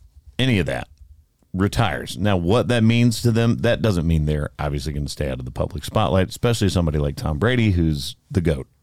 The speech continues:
Like, it, it, he's, he's the greatest of all time. Sorry. I, I wish it was a Cowboys player, but it's not.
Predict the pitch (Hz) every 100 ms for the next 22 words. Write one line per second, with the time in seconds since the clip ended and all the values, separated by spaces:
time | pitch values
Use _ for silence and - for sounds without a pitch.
0 | _ - 71 - 85 - 90 - 117 -
1 | - 120 139 123 107 80 - 71 - -
2 | 90 - - 55 - - - - - -
3 | - 110 107 _ _ _ _ _ _ _
4 | _ _ _ - 92 98 107 98 95 90
5 | 107 107 107 98 110 107 107 92 80 78
6 | 65